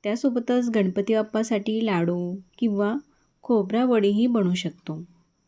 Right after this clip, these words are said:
एकदम पांढरा शुभ्र,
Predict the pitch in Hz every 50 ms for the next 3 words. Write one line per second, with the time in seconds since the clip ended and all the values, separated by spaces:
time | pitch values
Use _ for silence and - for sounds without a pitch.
0 | _ _ _ _ _ _ _ _ _ _ _ _ _ _ _ _ - 185 180 175
1 | - 202 202 208 - 208 190 165 156 151 185 196 202 196 - 240 226 233 - -
2 | 214 202 190